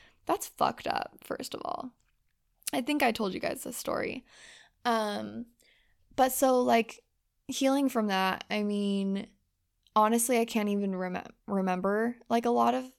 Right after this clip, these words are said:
that portion of my life. I kind of just, like, blocked it out. Um, but there, I went through, like, a lot of, like, pain and suffering and, like, hurt.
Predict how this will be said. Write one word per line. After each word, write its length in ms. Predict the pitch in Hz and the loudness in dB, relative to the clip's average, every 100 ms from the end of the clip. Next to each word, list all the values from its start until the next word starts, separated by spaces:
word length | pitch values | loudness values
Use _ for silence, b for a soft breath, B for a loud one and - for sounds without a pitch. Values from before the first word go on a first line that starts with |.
| _ _ - | _ _ -10
that 300 | 247 240 - | -4 -2 -2
portion 380 | - 233 233 254 | -2 0 0 -2
of 60 | 254 | 0
my 120 | 262 | 0
life. 340 | 262 262 254 - | 0 -2 -4 -6
I 220 | 214 220 233 - | -4 -4 -8 -12
kind 220 | 220 202 | -6 -4
of 80 | 214 | -4
just, 180 | 226 226 | -4 -6
like, 160 | 220 | -6
blocked 300 | - 214 - | -2 -2 -2
it 80 | 220 | -4
out. 380 | - 233 254 - B B B B 208 | 0 0 0 -4 B B B B 0
Um, 640 | 202 196 190 190 196 220 _ b b b b - | 2 2 0 -2 -4 -8 _ b b b b -4
but 220 | 220 214 | 4 4
there, 180 | 220 - | 4 4
I 120 | 208 | 2
went 180 | 214 208 | 2 0
through, 120 | 214 | 0
like, 140 | 190 190 | 0 0
a 40 | |
lot 480 | 202 208 214 196 196 | -2 0 4 6 4
of, 120 | 208 | 2
like, 200 | - - | -6 -8
pain 400 | - 233 - - | -6 -6 -6 -6
and 120 | 226 | -6
suffering 540 | - 233 - - - 247 | -6 -8 -8 -8 -8 -6
and, 100 | 240 | -8
like, 140 | 233 | -8
hurt. 480 | - 220 240 349 | -4 -2 2 0